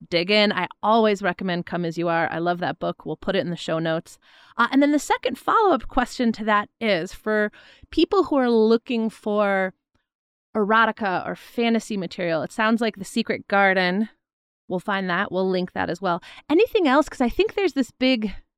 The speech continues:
stigma or barrier where people are like, "How can I access erotica or pornography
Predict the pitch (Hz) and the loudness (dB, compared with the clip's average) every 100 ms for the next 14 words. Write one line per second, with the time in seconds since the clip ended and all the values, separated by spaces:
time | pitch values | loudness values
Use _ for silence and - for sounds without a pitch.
0 | _ - - - 285 269 220 170 - 220 | _ -12 -4 -2 6 6 6 2 0 -2
1 | 190 - _ - 254 277 277 254 220 196 | -2 -6 _ -2 2 6 6 6 4 4
2 | 185 180 208 190 208 202 190 185 170 165 | 2 0 -2 -4 0 4 4 4 2 0
3 | - _ _ _ - - 240 247 - 220 | -6 _ _ _ -12 -4 0 0 0 -2
4 | 208 196 180 196 _ _ _ _ 185 - | 0 0 -2 -4 _ _ _ _ -8 -6
5 | - 175 170 - - - 226 262 226 202 | -4 -4 -4 -10 -16 -6 0 0 0 -2
6 | 127 180 - 226 262 233 - 202 180 | -2 -4 0 2 2 2 -2 0 0